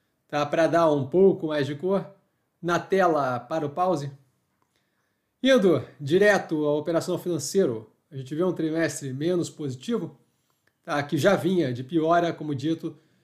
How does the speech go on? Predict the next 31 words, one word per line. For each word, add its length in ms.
no 200
primeiro 260
trimestre 460
de 20
dois 20
mil 60
e 40
vinte 80
e 40
três 300
versus 580
o 280
mesmo 340
período 400
de 80
dois 160
mil 120
e 40
vinte 120
e 40
dois. 400
Receita 320
líquida 360
com 160
queda 380
de 100
onze 260
vírgula 200
oito 160
por 180
cento 400